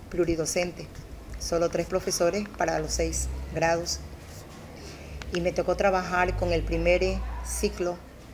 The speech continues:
primero y segundo grado, sesenta y cinco niños. Ese fue mi inicio. Como, este, somos de Guayaquil, nos tocaba vivir en la comunidad.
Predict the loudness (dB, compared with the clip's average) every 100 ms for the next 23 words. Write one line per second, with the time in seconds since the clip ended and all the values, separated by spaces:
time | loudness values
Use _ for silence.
0 | -6 -2 0 0 0 0 0 4 4 4
1 | 2 -2 0 0 -2 -2 -2 0 0 -2
2 | -6 -4 -6 -6 -16 -16 -16 -6 -2 0
3 | 0 -2 -2 -2 -2 -4 -8 -12 -16 -16
4 | -16 -16 -16 -16 -14 -6 -2 0 0 0
5 | 0 -2 -4 -10 -16 -16 -16 -16 -6 -2
6 | -2 0 -2 0 0 0 2 2 2 4
7 | 2 2 -10 -16 -16 -8 -6 -4 0 2
8 | 2 2 -2 0 -2 -2 -4 -4 -2 -4